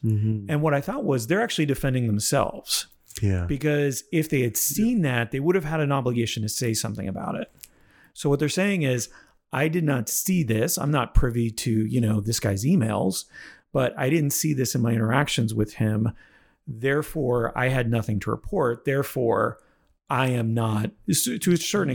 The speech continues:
Speaker 2: extent,
Speaker 1: exactly
Speaker 2: involved.
Speaker 1: right. 'Cause how many of these folks were saying after they said, "I did not witness, witness any of these behaviors," followed it up with saying, "I don't believe these behaviors took place."
Speaker 2: Correct.
Speaker 1: Right?
Speaker 2: None
Speaker 1: Or
Speaker 2: of them said
Speaker 1: I
Speaker 2: that.
Speaker 1: just,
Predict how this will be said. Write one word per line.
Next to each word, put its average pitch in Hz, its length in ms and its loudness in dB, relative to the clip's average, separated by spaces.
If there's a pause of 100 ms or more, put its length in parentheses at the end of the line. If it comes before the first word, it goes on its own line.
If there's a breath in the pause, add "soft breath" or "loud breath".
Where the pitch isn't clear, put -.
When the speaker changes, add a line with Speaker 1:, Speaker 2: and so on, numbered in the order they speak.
Speaker 2:
extent, 143 200 0
Speaker 1:
exactly 127 400 4
Speaker 2:
involved. 123 120 0
Speaker 1:
right. 147 220 -2
'Cause 147 100 -8
how 185 120 2
many 165 200 0
of 135 100 0
these 131 140 0
folks 127 280 -2
were 123 60 -4
saying 117 340 0
after 110 220 -2
they 113 80 2
said, 101 280 2 (420 loud breath)
"I 104 80 0
did 110 180 0
not 110 200 0
witness, 113 400 0
witness 120 340 2
any 113 100 2
of 107 80 0
these 101 160 -2
behaviors," 101 500 2
followed 107 340 0
it 107 60 0
up 101 140 -2
with 104 80 -8
saying, 95 320 0 (340 loud breath)
"I - 80 0
don't 151 180 2
believe 113 280 2
these 107 160 -2
behaviors 107 480 0
took 117 160 -2
place." 85 440 -2
Speaker 2:
Correct. - 600 -2
Speaker 1:
Right? 101 200 2
Speaker 2:
None 139 300 -2
Speaker 1:
Or 123 160 2
Speaker 2:
of 117 60 -2
them 120 140 -10
said 117 180 -4
Speaker 1:
I 139 80 6
Speaker 2:
that. 131 60 2
Speaker 1:
just, 123 120 -10